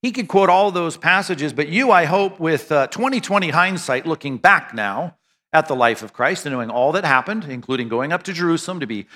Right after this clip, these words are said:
persecuted and mistreated at the hands of the scribes and the Pharisees and, and executed on a Roman cross. I, I think you know that when you go into the book of Romans and you think about the coming of Christ,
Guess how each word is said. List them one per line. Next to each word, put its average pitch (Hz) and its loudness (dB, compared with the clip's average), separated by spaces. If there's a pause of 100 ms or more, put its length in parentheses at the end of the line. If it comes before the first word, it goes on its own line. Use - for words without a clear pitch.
(160)
persecuted 175 0 (120)
and 117 -6
mistreated 170 -4
at 117 -12
the 123 0
hands 165 -2
of 117 -12
the 117 -6
scribes 165 2
and 143 -10
the 165 -6
Pharisees 139 -2 (180)
and, 131 0 (160)
and 120 -2
executed 233 -2
on 233 2
a 220 0
Roman 208 0
cross. - -4
I, - 4
I 202 4
think 262 -6
you 226 -4
know 160 2 (160)
that 190 0
when 175 -4
you 151 -2
go 233 0
into 285 -8
the 247 -8
book 220 -4
of 180 -6
Romans 175 0
and 143 -8
you 160 -4
think 220 -6
about 202 0
the - -10
coming 269 -2
of 196 -6
Christ, 190 2